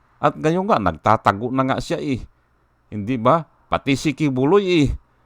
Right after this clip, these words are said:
Hindi ba? Oh. At nag-, naglagay na ng dalawang batalyon na P N P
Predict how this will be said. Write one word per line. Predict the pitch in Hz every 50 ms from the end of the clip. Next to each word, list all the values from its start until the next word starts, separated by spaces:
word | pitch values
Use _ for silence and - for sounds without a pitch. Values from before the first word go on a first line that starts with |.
| _ _ _ -
Hindi | - 110 107 131 151
ba? | 139 135 170 196 320 277 - - _ _ _ _ _ _ - -
Oh. | 131 135 135 127 117 101 85 - _ _ _ _ _ _ _ _ _ _ _ _ _ _ _ _ _ _ _ _ _ _ _ _ _ _ _ _ _ _ _ _ _
At | - 135 139 151 165 - _ -
nag-, | 139 131 135 131 131 123 120 - - -
naglagay | 123 131 127 117 123 120 113 143 151
na | 156 160
ng | 156 151 156 151 143
dalawang | 127 135 127 123 120 127 139 139 127
batalyon | 127 135 - - 113 104 104 107 143 156 131 110 92 85 82 87 - _ _ _ _ _ _ _
na | - - 117 123 120 120 117 113 101 - - - -
P | 139 139 139 - 143
N | 135 127 117
P | - - 120 117 117 -